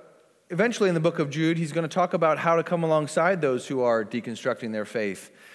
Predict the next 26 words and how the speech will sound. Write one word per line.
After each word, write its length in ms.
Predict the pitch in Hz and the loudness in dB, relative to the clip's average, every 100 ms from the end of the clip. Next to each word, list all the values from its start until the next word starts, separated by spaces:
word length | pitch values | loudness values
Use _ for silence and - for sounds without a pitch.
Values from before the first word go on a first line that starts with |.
| - | -10
how 260 | - 151 156 | 0 2 4
to 160 | 147 | 2
contend 460 | 135 139 - 147 139 | 0 -4 -2 -2 -2
for 100 | 143 | -4
the 120 | 123 | -4
faith. 500 | - 117 107 98 - - - - _ - | -2 -2 -2 -6 -16 -20 -20 -20 _ -6
But 120 | 143 | 0
he 80 | 160 | 2
also 260 | 202 220 | 2 2
is 80 | 180 | 0
gonna 140 | 170 | 0
talk 200 | 156 165 | 0 0
about 240 | 165 156 147 | 2 2 2
how 360 | 170 165 165 - - - _ - | 4 2 0 -4 -20 -20 _ -12
serious 480 | - 208 202 180 | -2 2 2 2
a 60 | 165 | 2
matter 360 | 165 202 190 151 | 2 4 4 4
it 80 | |
is 400 | 131 131 143 139 - - - - | 4 2 0 -4 -16 -20 -14 -4
as 160 | 131 | -4
people 320 | - 180 160 | -2 -2 0
have 440 | 156 151 139 123 - - - | 2 4 2 0 -12 -20 -12
crept 340 | - 180 156 - | 0 0 0 -2
into 340 | 175 180 170 | 0 0 -2
the 120 | 147 | -4
church 600 | 127 143 131 127 - - | -4 -2 0 -2 -6 -12